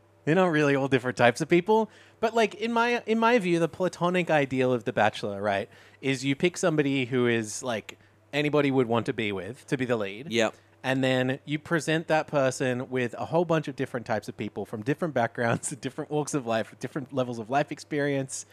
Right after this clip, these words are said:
Speaker 2: Realistically, you're getting variations on a theme.
Speaker 1: Right.
Speaker 2: Which, and the theme is, like, beautiful white woman.
Speaker 1: Right, exactly.
Speaker 2: Let's
Speaker 1: So this
Speaker 2: say.
Speaker 1: is, this is, is, it's all part of the, the fucking lie,
Speaker 2: Yeah,
Speaker 1: man.
Speaker 2: right, exactly. And so you think about Shinazana.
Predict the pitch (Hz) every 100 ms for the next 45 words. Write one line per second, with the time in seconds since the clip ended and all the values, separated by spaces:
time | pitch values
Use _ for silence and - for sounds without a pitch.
0 | - 117 131 135 110 - - - 95 92
1 | 90 90 90 87 87 87 82 85 - 82
2 | 85 80 - - 90 78 85 156 160 127
3 | 95 - _ - 107 - 117 110 - 113
4 | 101 90 90 - 95 101 98 92 85 80
5 | 76 73 50 50 - 143 135 - 127 131
6 | 139 - 95 98 160 160 190 170 165 -
7 | _ 185 196 196 190 - 185 175 196 202
8 | 202 202 202 202 175 202 196 190 190 190
9 | - 226 - 214 214 226 226 214 160 139
10 | 139 160 175 240 175 156 165 208 - 127
11 | 139 - 190 196 208 180 147 - 135 120
12 | 92 78 58